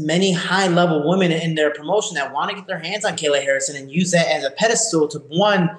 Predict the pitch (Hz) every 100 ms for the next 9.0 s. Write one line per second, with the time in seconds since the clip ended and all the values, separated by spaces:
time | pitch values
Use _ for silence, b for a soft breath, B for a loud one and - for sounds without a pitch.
0 | B _ 165 190 254 185 175 180 165 151
1 | 190 180 139 143 - 135 139 127 151 170
2 | 143 139 143 139 - 175 180 175 165 165
3 | 175 175 156 139 180 180 170 143 165 170
4 | 143 151 165 165 151 151 139 - 180 -
5 | 147 135 - 165 151 - 247 247 - 151
6 | - 196 - 151 220 175 - - - -
7 | 151 - 220 214 165 196 226 - 160 147
8 | - 190 175 185 165 165 - 170 214 190